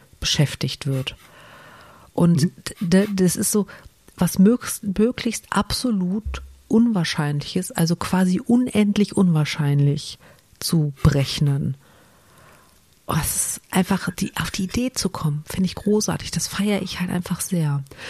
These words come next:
Speaker 1: Und so, so Literatur gibt es heute auch leider überhaupt nicht. Also es gibt viel innovative Literatur. Es gibt auch in der Sci-Fi ganz, ganz tolle Sachen.
Speaker 2: Mhm.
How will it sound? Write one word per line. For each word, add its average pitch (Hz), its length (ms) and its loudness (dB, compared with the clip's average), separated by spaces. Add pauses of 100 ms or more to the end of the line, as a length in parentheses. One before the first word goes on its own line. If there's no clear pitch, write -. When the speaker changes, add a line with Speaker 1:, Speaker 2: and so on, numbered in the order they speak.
(280)
Speaker 1:
Und 175 260 0
so, 170 240 -2
so 180 180 -2
Literatur 190 580 2
gibt 214 180 -4
es - 180 -4
heute 143 320 0
auch 151 220 -4
leider 147 260 0
überhaupt 185 540 0
nicht. 139 240 -2
Also 185 160 4
es 185 140 -2
gibt - 260 -2
viel - 240 -2
innovative 175 640 -2
Literatur. 156 480 -4
Es - 120 -10
gibt - 200 -2
auch - 100 -6
in 170 80 0
der 156 200 0
Sci-Fi 160 600 -2
ganz, 170 300 -2
ganz 170 260 -4
tolle 156 240 0
Sachen. 151 440 0
Speaker 2:
Mhm. 131 80 0